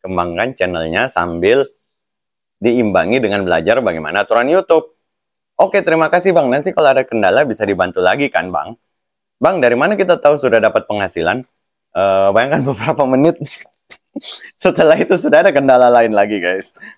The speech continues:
Dari mana kita tahu udah dapat penghasilan? <coughs> Lalu saya berikan cara mengecek penghasilan. Nah, lalu setelah itu belum ada lagi,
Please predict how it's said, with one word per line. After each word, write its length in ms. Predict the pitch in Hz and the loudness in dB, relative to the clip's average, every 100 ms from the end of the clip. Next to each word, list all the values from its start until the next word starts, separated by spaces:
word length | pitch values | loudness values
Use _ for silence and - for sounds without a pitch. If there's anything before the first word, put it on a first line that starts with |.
| _ - | _ 0
Dari 200 | 139 135 | 2 2
mana 160 | 170 240 | 0 0
kita 320 | 110 123 101 - | 0 0 0 -2
tahu 320 | 95 123 - - | 0 0 -6 -6
udah 320 | 123 101 98 | 0 0 2
dapat 160 | 135 | -2
penghasilan? 480 | 110 95 - 92 87 - _ _ _ - - _ _ | -2 -4 -2 -2 -2 -6 _ _ _ -20 -20 _ _
<coughs> 1400 | - 339 330 339 - 285 - 147 - _ _ _ _ - | -8 0 0 0 -2 -2 -2 -8 -14 _ _ _ _ -2
Lalu 160 | 139 139 | 2 4
saya 200 | 156 151 151 | 4 2 2
berikan 400 | 185 147 127 - _ _ _ _ | 0 0 -2 -6 _ _ _ _
cara 160 | 120 104 | 2 2
mengecek 400 | 139 120 - 160 | 0 -2 -2 -2
penghasilan. 640 | 127 117 117 131 87 76 _ _ _ _ _ _ | -2 -2 0 0 0 -4 _ _ _ _ _ _
Nah, 320 | 92 95 85 | -4 -2 0
lalu 240 | 85 135 160 | 2 2 2
setelah 400 | 139 - 120 113 | -2 2 2 2
itu 560 | 139 - 185 185 175 | 0 2 4 4 2
belum 720 | 139 135 135 131 131 131 123 | 2 4 4 4 2 2 -2
ada 240 | - 104 107 | -2 0 2
lagi, 320 | 110 123 | 2 0